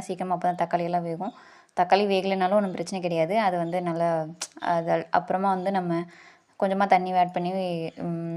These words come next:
மசிச்சு விட போறோம். So, அதனால ரொம்ப குழைவா வேகணும் அப்படின்றதுலாம் அவசியம் கிடையாது. ஓகே, நார்மலா ஃப்ரை ஆனா போதும். ஓகே, நல்லா வெந்துருச்சுன்னு நினைக்கிறேன். Actually இன்னும் இல்ல,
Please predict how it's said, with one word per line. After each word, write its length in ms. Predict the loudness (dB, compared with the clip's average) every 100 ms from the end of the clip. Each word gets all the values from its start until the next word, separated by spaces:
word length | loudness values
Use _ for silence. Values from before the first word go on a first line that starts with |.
| 0
மசிச்சு 280 | 0 -2 -2
விட 100 | -2 -4
போறோம். 220 | -4 -4 -8 -12
So, 60 | -8
அதனால 260 | -4 -2 -2 -4 -18 -20 -20 _ _ -4
ரொம்ப 160 | 6 8 10 10 8 8 2 -8 _ _ -14 0
குழைவா 300 | 4 6 8 6
வேகணும் 280 | 6 4 2
அப்படின்றதுலாம் 560 | 2 0 -2 -2 -4 -6
அவசியம் 240 | -6 -8
கிடையாது. 300 | -8 -8 -6 -8 -10 -20 -20 _ _ _ _ _ _ _ _ _ _ _ _ _ -20 -6 -6
ஓகே, 200 | -2 0 4
நார்மலா 280 | 4 6 4
ஃப்ரை 140 | 4 2 2
ஆனா 120 | 0 -2
போதும். 240 | -6 -8 _ _ _ _ _ _ _ _ _ _ _ _ _ _ _ _ _ _ _ _ -18
ஓகே, 160 | -6 -4 0
நல்லா 160 | 0 0
வெந்துருச்சுன்னு 520 | -2 -4 -4 -6 -4
நினைக்கிறேன். 380 | -2 0 0 -2 -10 _ _ _ _ _ _ _ _ _ _ _ _ _ _ _ -6
Actually 340 | -6 -6 -6 -4
இன்னும் 200 | -4 -4
இல்ல, 100 | -4